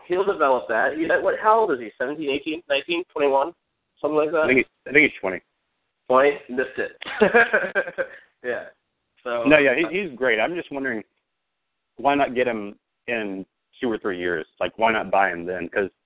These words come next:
Speaker 2: money is no issue to them. fifa fair play doesn't really matter, um, as we've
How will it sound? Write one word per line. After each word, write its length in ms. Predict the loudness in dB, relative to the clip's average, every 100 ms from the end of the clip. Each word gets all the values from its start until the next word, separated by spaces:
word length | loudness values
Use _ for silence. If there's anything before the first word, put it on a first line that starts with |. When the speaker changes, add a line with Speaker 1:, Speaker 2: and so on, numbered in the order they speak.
| -6
Speaker 2:
money 260 | 0 0
is 100 | 0
no 180 | 0 0
issue 240 | 0 -2 -6
to 80 | -2
them. 260 | 0 0 -4 _ _ _
fifa 240 | 2 2 4
fair 160 | 4
play 220 | 4 0 -2
doesn't 200 | -2 -4
really 200 | -4 -2
matter, 420 | 0 2 2 0 _ -8
um, 400 | -4 -2 -4 -2
as 140 | -2 0
we've 160 | -2